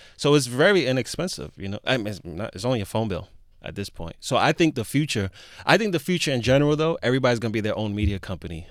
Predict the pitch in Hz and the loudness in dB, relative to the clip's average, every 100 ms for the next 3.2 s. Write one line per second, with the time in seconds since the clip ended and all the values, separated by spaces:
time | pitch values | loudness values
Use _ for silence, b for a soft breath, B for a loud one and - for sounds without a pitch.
0 | - 113 135 143 113 101 120 117 123 110 | -4 -2 2 0 0 -2 -2 2 0 2
1 | 98 95 92 92 107 113 107 101 95 - | 0 0 -4 -2 0 2 0 0 -4 -8
2 | B B B 107 90 98 95 107 95 - | B B B -4 -2 -2 -4 -6 -6 -6
3 | 87 82 | -8 -8